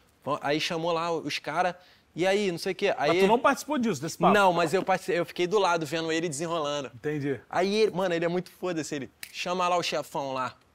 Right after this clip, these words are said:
Speaker 1: eu quero conversar lá, porque a gente vai filmar aqui, mas a gente não vai filmar vocês aí, só pra,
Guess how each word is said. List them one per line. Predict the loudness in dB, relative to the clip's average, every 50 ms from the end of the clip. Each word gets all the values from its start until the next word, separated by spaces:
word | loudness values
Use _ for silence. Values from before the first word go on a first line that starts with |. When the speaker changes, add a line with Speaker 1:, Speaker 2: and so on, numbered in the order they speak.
| _ _ -14
Speaker 1:
eu | -8
quero | -4 -4 -4 -4
conversar | -4 -4 -4 -4 -4 -6 -6 -4 -2
lá, | -4 -4
porque | -4 -6 -6
a | -6
gente | -6 -4
vai | -4 -4 -4
filmar | -4 -6 -8 -6 -6 -6 -6
aqui, | -6 -6 -6 -6
mas | -4 -4
a | -6
gente | -6 -6 -6
não | -6 -4
vai | -2 -4 -4
filmar | -4 -6 -8 -6 -6 -4
vocês | -4 -6 -6 -6 -6 -6 -6 -4
aí, | -6 -6 -6
só | -4 -6 -6
pra, | -2 0 0 0 0